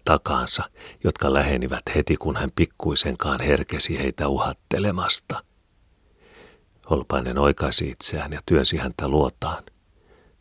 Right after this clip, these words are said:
"Menepäs tuonnemmaksi, minulla on ahdasta." Mari löi häntä vastineeksi.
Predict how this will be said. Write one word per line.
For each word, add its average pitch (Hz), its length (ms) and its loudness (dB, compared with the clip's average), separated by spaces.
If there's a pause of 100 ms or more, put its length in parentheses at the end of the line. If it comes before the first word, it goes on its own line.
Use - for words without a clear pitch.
"Menepäs 73 520 -2
tuonnemmaksi, 65 800 0 (180)
minulla 69 340 -2
on 64 120 -2
ahdasta." - 640 -2 (1040)
Mari 69 300 -2
löi 64 240 0
häntä 76 380 -6
vastineeksi. - 840 -6